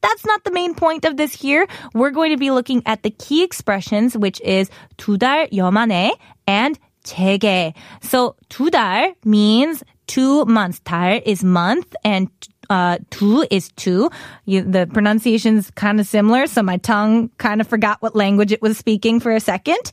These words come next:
Um, and 여 만에 is kind of an expression that we add on to talk about time. So I'll break that down for you real quick here.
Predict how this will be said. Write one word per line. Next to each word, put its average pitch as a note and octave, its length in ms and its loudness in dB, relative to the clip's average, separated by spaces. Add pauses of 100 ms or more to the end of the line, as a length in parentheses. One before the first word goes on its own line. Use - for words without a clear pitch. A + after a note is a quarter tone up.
(300)
Um, B3 380 0
and C#4 400 2
여 C4 220 2
만에 B3 460 2
is A3+ 240 0 (320)
kind C#5 200 0
of D5 60 2 (100)
an F#4+ 40 0
expression C4+ 720 -2
that G3 120 0
we G#3 180 -2
add F#3+ 220 0
on F#3 220 0
to G3 80 -2
talk F#3+ 260 -2
about F#3 220 -2
time. F3+ 300 -2
So G#3+ 100 0
I'll B3 80 2
break D4+ 240 -2
that C#4+ 140 0
down A#3 220 2
for - 60 -4
you G#3+ 120 2
real F#3+ 160 0
quick F#3+ 200 -4
here. D3+ 240 -4